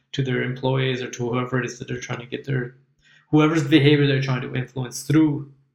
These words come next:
your services. Um, if your services are tailored towards, uh, specifically towards getting those effects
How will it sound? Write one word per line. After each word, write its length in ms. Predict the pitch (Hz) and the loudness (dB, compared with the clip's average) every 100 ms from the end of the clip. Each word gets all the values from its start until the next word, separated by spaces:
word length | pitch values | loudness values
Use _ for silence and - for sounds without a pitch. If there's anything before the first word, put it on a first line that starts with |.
| - | -10
your 400 | 127 120 117 113 | -6 -4 -4 -4
services. 720 | - 120 113 127 127 131 - _ _ _ _ _ _ _ - | -4 -4 -4 -8 -10 -10 -14 _ _ _ _ _ _ _ -6
Um, 360 | 135 120 - - _ _ _ _ _ _ _ _ _ _ - | -4 -4 -8 -16 _ _ _ _ _ _ _ _ _ _ 4
if 240 | 175 151 | 4 6
your 100 | 165 | 4
services 480 | 143 147 135 135 - | 4 2 0 -2 -2
are 100 | 131 | -2
tailored 440 | - 135 123 123 - | 2 0 0 -4 -4
towards, 680 | 127 120 120 - - - _ _ - | -6 -4 -6 -8 -14 -18 _ _ -4
uh, 200 | 127 127 | -2 -2
specifically 880 | - - 131 180 180 165 160 147 | -6 -4 -2 -2 -2 2 2 2
towards 280 | 143 139 131 | 0 -2 0
getting 220 | - 127 | 2 0
those 160 | 123 120 | 0 -6
effects 600 | 120 - 160 - - - | -8 0 2 2 -4 -16